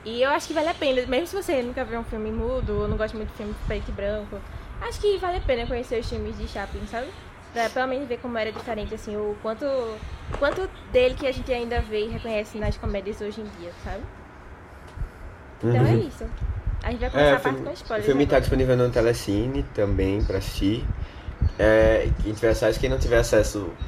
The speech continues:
Speaker 2: é, a gente recomenda que você vá procurar, porque o Telecine tem um, um mês grátis. É, s-, tem, a gente tem um link na bio do Insta, do Twitter também,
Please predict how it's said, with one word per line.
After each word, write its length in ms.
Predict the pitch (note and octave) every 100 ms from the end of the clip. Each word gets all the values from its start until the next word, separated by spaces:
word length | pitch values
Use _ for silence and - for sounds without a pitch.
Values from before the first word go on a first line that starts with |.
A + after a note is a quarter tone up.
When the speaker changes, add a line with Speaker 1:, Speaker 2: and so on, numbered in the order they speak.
| -
Speaker 2:
é, 240 | G2+ G2+
a 60 | G2
gente 180 | G2+ G#2+
recomenda 340 | G#2 G2+ G2
que 80 | G2
você 460 | - G2 G2 F#2 F2
vá 100 | G2
procurar, 340 | - G2 G2 F#2
porque 120 | G#2+
o 20 |
Telecine 320 | - F#2+ G2
tem 200 | - G2
um, 100 | G2 F#2+ - -
um 260 | G2+ G2 G#2
mês 180 | G2+ G#2
grátis. 420 | F#2 F2 - - - - - - - - - -
É, 200 | F#2+ G2
s-, 260 | G2 - - -
tem, 200 | G#2+ A2
a 40 |
gente 140 | A2
tem 100 | A2
um 60 | A#2+
link 180 | A#2+ C3
na 140 | B2+
bio 300 | B2+ G#2 A2
do 260 | G#2+ G#2 G#2+
Insta, 280 | G2+ - A2 - - - - -
do 100 | G2+
Twitter 320 | G2 G2+ G2+ -
também, 260 | F#2 F#2+